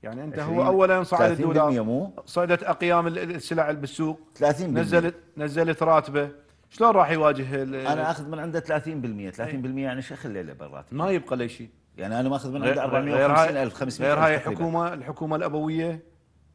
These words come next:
Speaker 1: الحكومة اللي هي قبل الشعب، الحكومة اللي يجب أن تتعامل مع، مع الوضع الاقتصادي، شلون باقي الدول، أن يعني تجيب وتخلي بكيس الشعب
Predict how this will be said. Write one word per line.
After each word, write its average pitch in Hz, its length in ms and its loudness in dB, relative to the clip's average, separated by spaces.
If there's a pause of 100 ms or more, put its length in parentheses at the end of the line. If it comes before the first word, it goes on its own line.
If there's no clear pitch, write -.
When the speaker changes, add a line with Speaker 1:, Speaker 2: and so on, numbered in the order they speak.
(420)
Speaker 1:
الحكومة 131 400 -8
اللي 143 180 -4
هي 143 160 -4
قبل 147 180 -4
الشعب، 143 480 2 (720)
الحكومة 139 440 -6
اللي 147 180 -2
يجب 147 240 -4
أن 151 160 -10
تتعامل 156 540 -4
مع، 143 360 -2 (400)
مع 135 220 -2
الوضع 175 300 2
الاقتصادي، 156 840 0
شلون 180 320 -2
باقي 185 240 4
الدول، 156 440 0 (560)
أن 147 160 -8 (100)
يعني 156 600 -10
تجيب 185 360 -4
وتخلي 180 520 -2
بكيس 147 640 -6
الشعب 135 420 0